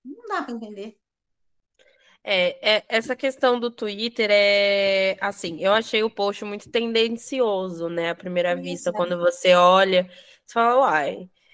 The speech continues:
Speaker 2: É, e tanto que quando com-, quando surgiu a polêmica no Twitter, eu ainda não havia começado, a Nayara sim, aí eu chamei a Nay, eu falei, "Nay, isso aqui, tipo, o que que tá acontecendo? Tô meio perdida." Ela, "Amiga, quando você lê, você vai entender.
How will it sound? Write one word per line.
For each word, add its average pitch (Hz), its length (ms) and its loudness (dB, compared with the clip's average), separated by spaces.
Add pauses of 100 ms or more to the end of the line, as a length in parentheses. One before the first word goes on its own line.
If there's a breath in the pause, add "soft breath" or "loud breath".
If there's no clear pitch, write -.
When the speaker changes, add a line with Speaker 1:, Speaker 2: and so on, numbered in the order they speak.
(520 soft breath)
Speaker 2:
É, 185 580 6
e 190 60 -16
tanto 269 320 6
que 208 140 -10
quando 262 400 2
com-, 190 240 0
quando 226 400 -2
surgiu 247 460 0
a 247 80 2
polêmica 214 460 -6
no 202 120 -12
Twitter, 196 340 -6
eu 196 80 2
ainda 196 300 0
não 196 180 0
havia 214 280 -4
começado, 185 540 0
a 185 40 4
Nayara 175 380 2
sim, 196 260 -2
aí 214 80 8
eu 214 100 4
chamei 226 280 0
a 226 60 2
Nay, 233 220 6
eu 196 40 2
falei, 214 220 -2
"Nay, 196 460 2 (320 soft breath)
isso - 140 0
aqui, 247 360 -2
tipo, - 260 -12
o 185 40 -12
que 190 160 -10
que - 80 -20
tá 220 100 2
acontecendo? 196 500 -2
Tô 208 60 -8
meio 196 120 -4
perdida." 202 360 -2
Ela, 208 120 0
"Amiga, 202 320 0
quando 294 260 0
você - 140 4
lê, 196 160 4
você 196 100 -4
vai 196 140 4
entender. 220 580 2